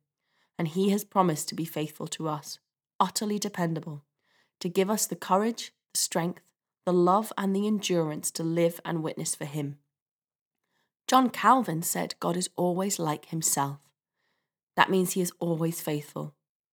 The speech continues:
If he said it, he'll do it. He will help us. Our faithful, unchangeable friend, whose love is as great as his power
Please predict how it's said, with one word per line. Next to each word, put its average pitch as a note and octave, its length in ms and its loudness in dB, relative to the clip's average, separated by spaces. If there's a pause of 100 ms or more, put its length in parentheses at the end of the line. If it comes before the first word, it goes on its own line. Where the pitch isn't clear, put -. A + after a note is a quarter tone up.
(340)
If F#3+ 100 4
he F3+ 100 0
said A3+ 280 4
it, - 200 -8 (260)
he'll A3+ 140 2
do D#4+ 220 2
it. - 200 -2 (840)
He A3 140 4
will F3+ 320 4
help D3+ 320 -2
us. C#3+ 320 -8 (1040)
Our D#3+ 140 4
faithful, A3 800 -4
unchangeable G#3+ 720 -2
friend, D3 440 -6 (540)
whose F3 180 -2
love G3 400 6
is F#3 140 -2
as E3+ 100 0
great G#3 380 -2
as G#3+ 80 -4
his G#3+ 140 -6
power F#3 540 0